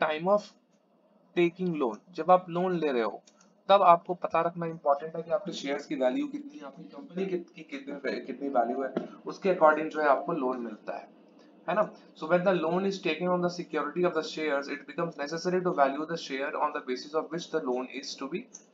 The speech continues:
taken। तो suppose आपने loan लेने का मन बनाया, जब ला-, जब आप loan लेने के लिए गए तो bank वालों ने कहा कि आप हमें mortgage में क्या दोगे, तो आपने कहा कि भाई मेरे पास तो mortgage में सिर्फ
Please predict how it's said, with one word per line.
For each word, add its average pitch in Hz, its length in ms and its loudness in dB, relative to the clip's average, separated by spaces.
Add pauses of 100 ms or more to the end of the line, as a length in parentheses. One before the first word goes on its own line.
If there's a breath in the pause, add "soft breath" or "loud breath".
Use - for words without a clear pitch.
(120)
taken। 170 300 2 (480 loud breath)
तो 175 60 -4
suppose 196 360 4
आपने 196 260 8
loan 180 280 4
लेने 185 200 0
का 185 100 4
मन 175 200 -2
बनाया, 170 280 0
जब 180 180 -4
ला-, 165 220 4
जब 151 100 -2
आप 170 180 0
loan 165 160 -2
लेने 165 200 -4
के 170 100 -4
लिए 165 100 -2
गए 180 240 4
तो 160 200 -4
bank 156 300 -4
वालों 165 160 -4
ने 160 80 -6
कहा 156 260 4
कि 170 100 -2
आप 156 140 4
हमें 160 180 -4
mortgage 151 400 2
में 160 100 -8
क्या 151 180 6
दोगे, 113 260 0 (640)
तो 170 60 10
आपने 175 260 10
कहा 175 180 6
कि 175 120 2
भाई 175 160 2
मेरे 165 180 -4
पास 165 260 0
तो 160 60 -8
mortgage 151 340 2
में 160 100 -4
सिर्फ 160 300 -4